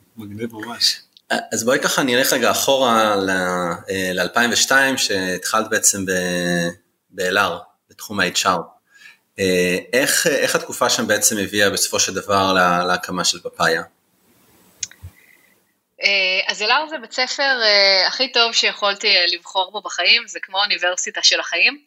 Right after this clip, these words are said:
Speaker 3: אה, זה מקום, אה, מדהים ומופלא, שבסוף אנשים שיש להם חדוות יצירה ועשייה, אה, פשוט פורחים שם, ומבחינתי, אה, באל אר, אה, למדתי לעשות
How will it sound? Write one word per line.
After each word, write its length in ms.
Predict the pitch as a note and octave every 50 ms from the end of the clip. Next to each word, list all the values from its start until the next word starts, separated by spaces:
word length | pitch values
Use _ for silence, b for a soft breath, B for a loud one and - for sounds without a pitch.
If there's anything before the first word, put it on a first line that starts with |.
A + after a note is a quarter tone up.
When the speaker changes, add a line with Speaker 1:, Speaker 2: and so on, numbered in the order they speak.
| B B B B B B _ -
Speaker 3:
אה, 460 | F3+ F#3 F3+ F3 F3 F3 E3+ E3 - E3+
זה 180 | D#3+ F3 F3
מקום, 420 | D#3+ D#3+ - - G3 G3 G3 G3+ G3+
אה, 240 | G3 F3 E3+ D#3+ D#3+
מדהים 320 | D#3+ E3 E3 F#3+ A3 A3 G#3
ומופלא, 540 | G#3 F#3+ F3 D#3 - - G3 G3 G3+ G#3 G3+
שבסוף 680 | - - F#3 E3 E3 D#3+ D#3 E3+ - - G3+ G3 - G#3+
אנשים 380 | F#3 E3+ - - F#3+ F#3 F#3
שיש 440 | - - - F#3 F3 F3 F3+ - -
להם 120 | G3+ F3+ F3+
חדוות 460 | - - F3 E3 D3+ D#3+ F#3 F#3 - A3
יצירה 380 | F#3+ - - F3 E3+ F3 F3+ F#3
ועשייה, 460 | F3+ E3+ - - F3 F3 F3 F3 E3+ E3+ b b b b b b b b _ _ - F3
אה, 240 | F3 E3+ E3+ E3+ E3+ -
פשוט 240 | F3 - - F#3+ F#3+ -
פורחים 380 | - F3 D#3+ - - F3+ F#3 F#3+
שם, 220 | - A#3+ A#3 A#3 A3+ G#3 - - E3 D#3+ D#3
ומבחינתי, 920 | E3 D#3+ D#3+ D#3+ D#3+ D#3 - - - E3+ E3 D#3+ - - A#3 A3+ A3 G#3+
אה, 400 | G3+ F#3 E3+ E3 D#3+ D#3+ D#3+ D#3+ D#3+ D#3+
באל 220 | D#3+ E3+ D#3+ D#3+ -
אר, 340 | - F3 G3+ G3+ G3+ G3+
אה, 240 | G3+ G3 F3+ E3 D#3+
למדתי 420 | E3 E3 E3 F3 F#3 G3 F#3+ F#3+ E3+
לעשות 280 | D#3 D#3 - G3 F#3